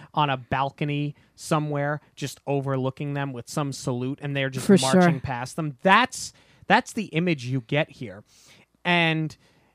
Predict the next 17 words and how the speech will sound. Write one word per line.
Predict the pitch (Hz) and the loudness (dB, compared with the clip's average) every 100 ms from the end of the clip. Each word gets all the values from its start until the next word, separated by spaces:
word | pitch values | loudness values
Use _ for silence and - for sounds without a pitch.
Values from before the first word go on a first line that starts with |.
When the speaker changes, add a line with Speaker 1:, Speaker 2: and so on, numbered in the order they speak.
| _ | _
Speaker 1:
Scar | - - 180 202 262 | -14 -4 2 4 4
is | 262 190 156 | 2 -2 -2
so | - - - 160 185 196 | -6 -8 0 2 2 -2
eccentric | 147 - - 127 135 - 202 - - - _ _ _ _ _ | -8 -8 -6 -4 -4 -2 -2 -2 -10 -16 _ _ _ _ _
Speaker 2:
Ugh. | 196 - - - - | -4 -4 -8 -14 -2
Speaker 1:
and | 175 | 0
he's | 180 151 | 0 -4
so | - 165 175 | -4 0 0
theatrical | - 175 147 123 127 - 151 185 208 220 _ _ _ _ _ _ _ _ _ _ _ _ - | -2 -2 -2 -2 -4 -8 -2 0 0 -2 _ _ _ _ _ _ _ _ _ _ _ _ -14
that | 139 165 160 151 147 139 _ _ _ _ _ _ _ _ _ _ _ _ _ _ _ - | 2 6 8 6 4 0 _ _ _ _ _ _ _ _ _ _ _ _ _ _ _ -2
you, | 180 202 | -2 2
you | 175 165 | 2 2
just | 143 226 - - | 2 0 0 -10
can't | - 208 190 - | -2 2 0 2
help | 185 202 - | 4 4 2
but | 165 160 | -2 -2
really | 143 143 175 190 180 165 156 | -4 -2 0 0 0 -2 -4